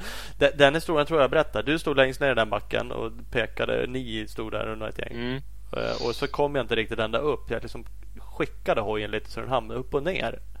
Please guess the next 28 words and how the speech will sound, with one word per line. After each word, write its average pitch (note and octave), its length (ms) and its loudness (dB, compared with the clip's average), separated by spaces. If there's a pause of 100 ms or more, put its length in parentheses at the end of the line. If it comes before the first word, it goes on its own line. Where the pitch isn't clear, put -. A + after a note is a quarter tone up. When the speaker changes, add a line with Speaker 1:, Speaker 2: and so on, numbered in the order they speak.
(280)
Speaker 2:
Mm. A#2 260 -4
Speaker 1:
Fast - 360 -6
på A#2+ 60 -2
toppen - 640 -2
så A#2 80 -4
här, A2+ 60 -2
men A#2 100 -4
det, B2 80 0
jag B2+ 200 0
fick B2+ 280 -6
dra C#3+ 400 4
den G#2 160 -4
sista - 380 -2
bara A2 180 2
någon A2+ 420 -6
meter, C#3 520 -4
men A2 400 -8
fotpinnen A#2+ 640 -2
satt - 200 -2
fast A#2 280 0
i A2+ 40 -4
gräset, A2+ 520 2
det A#2 60 0
var A#2 180 -2
jobbigt A#2 260 2
Speaker 2:
Mm. - 80 -2
Speaker 1:
som A2 180 -6
fan. A2+ 460 -2